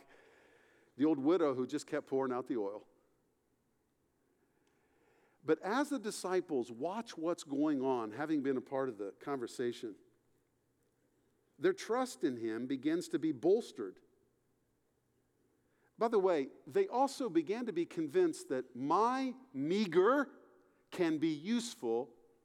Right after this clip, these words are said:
to Jesus. What do I do with it? I just give it to Jesus.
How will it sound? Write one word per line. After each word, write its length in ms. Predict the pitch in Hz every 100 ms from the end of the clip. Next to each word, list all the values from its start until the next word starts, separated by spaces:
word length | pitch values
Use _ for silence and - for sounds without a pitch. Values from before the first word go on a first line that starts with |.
| _ _
to 100 | -
Jesus. 640 | 127 107 82 - - - - _ _ _ _ _ _ _ _ _ _ _ _ _ _ _
What 140 | 117
do 100 | 160
I 80 | 175
do 200 | 143 196
with 180 | 226 -
it? 120 | 107 - _ _ _ -
I 80 |
just 200 | 127 151
give 180 | - 123
it 80 | 139
to 60 | 165
Jesus. 540 | 226 254 247 - -